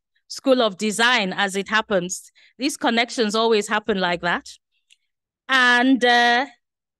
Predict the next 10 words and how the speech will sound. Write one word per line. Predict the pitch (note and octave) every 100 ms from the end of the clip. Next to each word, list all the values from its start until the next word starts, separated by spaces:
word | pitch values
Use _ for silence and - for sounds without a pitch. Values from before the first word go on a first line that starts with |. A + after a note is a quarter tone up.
| _
he | G#4+ A#4
came | G#4 G#4 F#4+
up | F#4 F4+
with | D#4 -
what | D#4 E4
he | C#4+
called | - D4+ B3+ G3 C4+ - - _ _
the | B3 A3
Encyclopedia | B3 B3+ B3 C#4+ A#3 A3+ A#3+ A3+ C4+ D4+ D4 D4 C#4+ C#4+
of | A3 G3+